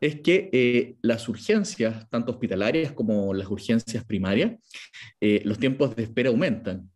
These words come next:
Entonces tenemos tres, cuatro horas de espera, los hospitales pueden llegar hasta ocho o doce horas de espera por una atención de urgencia. Eh, y en ese sentido, para los adultos mayores y para los niños menores de cinco años, es muy complejo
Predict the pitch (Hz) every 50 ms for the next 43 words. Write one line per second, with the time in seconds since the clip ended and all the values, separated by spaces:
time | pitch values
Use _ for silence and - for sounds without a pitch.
0 | _ _ _ - - 98 - 110 107 - 113 104 104 98 101 104 107 110 107 104
1 | - - _ _ _ _ _ _ _ _ _ _ _ _ _ _ - - 120 120
2 | 120 113 113 107 104 - - - - - - - 110 107 - - 107 101 101 -
3 | - - _ _ _ _ - - 95 - 107 104 104 - - - 131 127 127 120
4 | 113 101 98 101 - - - 104 110 107 104 101 - 110 104 98 95 98 98 104
5 | 104 101 104 - - _ - 104 98 98 - - 120 117 113 - - 101 101 113
6 | 110 - 107 107 104 107 104 95 98 101 - - 139 139 123 117 113 113 110 110
7 | 110 104 - - 113 110 107 - 110 - - - 90 87 85 - - - 220 -
8 | - _ - - - - - - - - - - - - - - _ _ - 113
9 | 113 107 - - 110 117 117 127 127 - - 139 143 139 131 127 127 135 139 143
10 | 139 - - 123 117 113 113 113 117 110 110 110 113 123 123 131 135 120 117 110
11 | 113 120 127 135 131 120 - 113 104 104 107 107 104 101 110 110 120 123 123 117
12 | 110 107 107 113 117 123 113 107 107 - 117 117 117 120 120 120 123 127 113 120
13 | 135 131 - - 104 104 - - 127 175 175 - - - 110 107 110